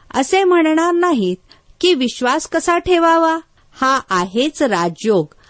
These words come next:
बाबा तर स्वर्गाचे रचयिता आहेत, तर स्वर्गाचे मालक बनवतात. निश्चय होत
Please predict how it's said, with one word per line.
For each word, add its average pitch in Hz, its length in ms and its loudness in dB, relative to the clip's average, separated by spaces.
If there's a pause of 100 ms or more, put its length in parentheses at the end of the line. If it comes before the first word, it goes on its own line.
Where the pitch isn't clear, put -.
(200)
बाबा 196 440 0
तर 269 280 -2
स्वर्गाचे 196 800 -2
रचयिता 220 720 -2
आहेत, 185 360 -2 (160)
तर 247 100 0
स्वर्गाचे 190 680 -2
मालक 214 420 2
बनवतात. 240 600 -2 (320)
निश्चय 370 440 0
होत 339 220 2